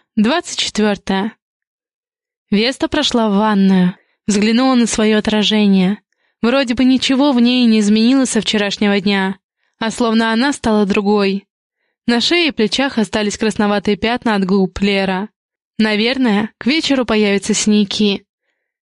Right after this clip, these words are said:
Но эта мысль вызвала у Весты улыбку. Ей было приятно знать, что Лер тоже теряет голову от неё.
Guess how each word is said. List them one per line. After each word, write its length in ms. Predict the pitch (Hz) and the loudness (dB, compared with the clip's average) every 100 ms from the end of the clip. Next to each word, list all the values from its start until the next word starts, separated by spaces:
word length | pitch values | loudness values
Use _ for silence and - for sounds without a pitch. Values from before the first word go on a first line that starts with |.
| - | -2
Но 80 | 226 | 0
эта 260 | 233 226 | 0 0
мысль 380 | 220 269 - 208 | 0 0 0 0
вызвала 480 | 226 302 294 294 285 | 0 0 2 2 2
у 20 | |
Весты 340 | 208 202 - | 2 -2 0
улыбку. 600 | 208 202 208 - - 233 - _ _ _ _ | 2 4 2 -2 -4 -4 -4 _ _ _ _
Ей 140 | 269 269 | -4 0
было 240 | 302 311 | 2 2
приятно 480 | 285 294 311 - 208 | 2 0 0 0 0
знать, 260 | 196 240 254 | 0 -2 -2
что 160 | 262 | -2
Лер 220 | 226 220 | 0 -2
тоже 400 | 214 220 254 294 | -2 0 2 0
теряет 340 | 277 240 220 202 | 0 0 0 0
голову 380 | 202 196 190 190 | 2 2 2 2
от 200 | 185 202 | 0 2
неё. 420 | 190 185 180 | 2 2 0